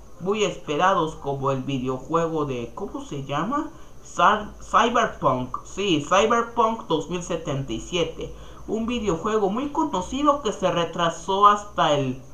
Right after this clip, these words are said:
que iba a estrenarse en abril, pero se retrasó hasta el,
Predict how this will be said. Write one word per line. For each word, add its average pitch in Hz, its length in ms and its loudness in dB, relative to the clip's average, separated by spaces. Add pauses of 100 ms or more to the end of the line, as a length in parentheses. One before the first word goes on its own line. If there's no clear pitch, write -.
(1200)
que 127 380 0
iba 175 180 4
a 196 60 8
estrenarse 175 720 0
en 147 120 0
abril, 240 640 0 (480)
pero 160 320 4
se 147 160 2
retrasó 143 640 0
hasta 160 500 6
el, 131 300 0